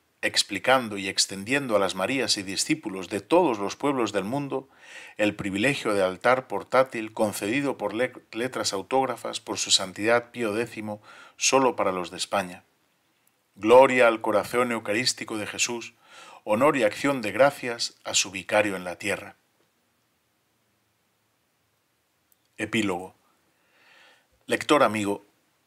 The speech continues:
por un designio de la divina providencia que me hace temblar y agradecer, empecé a escribir este librito siendo cura de un sagrario que fue abandonado, y lo remato siendo obispo de la Iglesia de Dios.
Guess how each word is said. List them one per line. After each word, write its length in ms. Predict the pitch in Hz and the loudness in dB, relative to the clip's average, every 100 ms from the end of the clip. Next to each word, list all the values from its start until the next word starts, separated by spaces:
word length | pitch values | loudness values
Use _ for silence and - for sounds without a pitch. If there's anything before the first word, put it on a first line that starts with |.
| _ | _
por 160 | 113 120 | 0 2
un 140 | 160 | 2
designio 520 | 156 131 160 156 151 | 4 4 4 0 0
de 80 | 131 | 4
la 140 | 120 107 | 4 2
divina 380 | 107 135 135 | -2 -2 -4
providencia 640 | 120 107 104 123 131 117 107 | -2 -2 0 -2 -2 -2 -2
que 100 | 101 | -2
me 120 | 104 | -2
hace 240 | 123 127 | -2 -4
temblar 520 | 113 107 95 104 123 117 | -6 -6 -2 2 2 2
y 80 | |
agradecer, 640 | 104 101 98 90 - 120 127 _ _ _ - | -2 0 -4 -4 -2 -2 -4 _ _ _ -10
empecé 440 | 113 104 - 151 | -6 -6 -2 0
a 60 | 147 | 2
escribir 480 | - 110 120 135 | 0 -2 -2 0
este 260 | 131 127 127 | 0 0 0
librito 480 | 110 101 135 135 120 | -2 0 0 0 -2
siendo 420 | - 131 127 107 | 0 -2 -2 -4
cura 280 | 135 131 110 | 0 2 2
de 80 | 120 | 0
un 120 | 123 | -2
sagrario 560 | 104 98 120 117 113 113 - _ | -2 0 0 0 -4 -10 -20 _
que 120 | - | -6
fue 220 | 101 143 156 | 0 4 6
abandonado, 640 | 127 104 101 127 120 104 _ _ _ _ _ _ | 4 2 0 0 0 -6 _ _ _ _ _ _
y 120 | - 98 | -8 -2
lo 140 | 92 | 0
remato 520 | 87 92 123 127 113 | 0 0 0 0 0
siendo 460 | - 123 131 110 95 | 0 0 -2 0 -2
obispo 500 | 90 127 131 - 107 | -2 -2 -4 -4 -6
de 100 | 95 | -6
la 80 | 90 | -8
Iglesia 420 | 87 110 104 95 | -4 -4 -2 -4
de 140 | 90 | -6
Dios. 300 | 90 92 - | -6 -8 -10